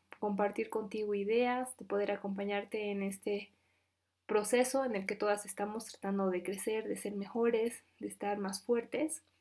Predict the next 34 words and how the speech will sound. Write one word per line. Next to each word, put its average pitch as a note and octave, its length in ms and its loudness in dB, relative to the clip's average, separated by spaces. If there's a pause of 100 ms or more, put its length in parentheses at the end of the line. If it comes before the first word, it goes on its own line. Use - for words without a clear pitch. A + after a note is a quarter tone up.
(640)
Te A#3+ 100 12
doy B3+ 120 12
la B3 120 8
bienvenida A3+ 760 0 (120)
a A#3+ 120 -4
este A3+ 200 -2
espacio D4+ 720 0
y A3+ 200 -4
te A3+ 120 0
recuerdo C4 480 4
que B3 80 0
es A#3+ 100 0
un A#3 120 -2
espacio A3+ 480 -2
seguro, A#3+ 680 2
es - 100 -6
un G#3 120 -4
espacio G#3 500 -4 (260)
que G#3 100 -2
estamos G#3+ 300 -4
construyendo G#3 400 -6
para G3+ 160 -2
que G3 120 -8
puedas G#3+ 320 -4
ser G3+ 260 -6
tú, B3 320 0 (640)
para G3 240 2
que G3+ 80 -2
no G#3 120 -2
tengas A3 440 -2
miedo A3+ 680 0
de G3 400 2
ser A3+ 220 2
humana, A#3 520 -2